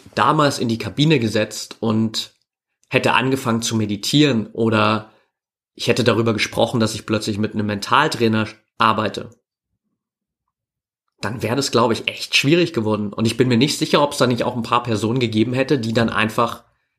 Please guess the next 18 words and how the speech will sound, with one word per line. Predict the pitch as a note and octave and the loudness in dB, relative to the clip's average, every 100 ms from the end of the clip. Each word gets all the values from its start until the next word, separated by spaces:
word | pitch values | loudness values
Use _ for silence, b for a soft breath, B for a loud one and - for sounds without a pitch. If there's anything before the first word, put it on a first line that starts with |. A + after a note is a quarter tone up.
| _ _ _ _ _ | _ _ _ _ _
das | G#2+ | -4
Ganze | - G#2+ A#2 C3+ B2+ B2 B2 _ _ _ | 0 0 0 2 2 0 -4 _ _ _
belächelt | A2+ G#2 - - D3+ | 0 2 0 0 -2
oder | A2 G#2+ | 0 0
ausgelacht | G#2 - A#2+ G2+ - G2+ | 0 0 -2 -2 -4 -8
hatten, | - - - | -8 -14 -6
hätten. | A#2 - - _ _ _ _ _ _ _ _ _ | -6 -6 -12 _ _ _ _ _ _ _ _ _
Ich | - - | -6 0
weiß | A2+ E3 G3 | 0 2 -2
es | F3+ | 0
nicht, | G3 A#3 - | -2 -2 -2
aber | A#2+ A#2 | 0 0
das | B2+ C#3 | -2 -2
ist | D3 | -2
so | C#3 | 0
meine | A#2+ A2+ A2 | 2 0 0
Wahrnehmung, | G2+ C3+ C#3+ A#2 G#2+ G#2 G2+ G2+ | 0 2 0 -2 -4 -6 -10 -12
weil | A2 G#2 A2 A2 A2 | -2 0 2 0 -2